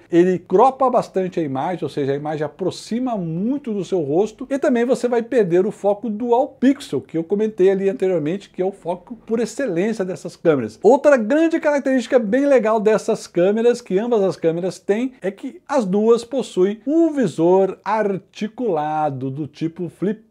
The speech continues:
out, ou seja, você vai ter aí um visor articulado totalmente móvel, que vai permitir você fazer gravações em selfie, fotos em ângulos altos, fotos em ângulos baixos, e o grande detalhe é que esse visor articulado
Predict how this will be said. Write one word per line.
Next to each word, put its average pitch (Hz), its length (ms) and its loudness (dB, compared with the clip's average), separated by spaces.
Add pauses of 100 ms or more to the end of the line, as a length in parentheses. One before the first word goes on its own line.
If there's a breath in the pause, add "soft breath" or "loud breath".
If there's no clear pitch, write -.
out, 139 720 -2
ou 151 100 -2
seja, 139 380 0
você 147 240 -4
vai 170 180 0
ter 156 280 -2
aí 151 80 -2
um 156 160 -6
visor 143 320 -6
articulado 127 720 -6
totalmente 190 1040 -2
móvel, 170 580 -2
que 196 140 -12
vai 185 120 0
permitir 180 440 -2
você 160 280 -6
fazer 147 480 -4
gravações 139 760 -4
em 120 80 -8
selfie, 180 800 0
fotos 220 460 -2
em 175 80 -2
ângulos 156 400 -4
altos, 170 600 -2
fotos 220 440 0
em 190 60 -4
ângulos 170 360 -4
baixos, 151 640 -2
e 269 220 0
o 277 80 -4
grande 277 380 2
detalhe 214 680 0
é 196 100 4
que 196 160 -4
esse 233 280 0
visor 175 420 0
articulado 180 640 -4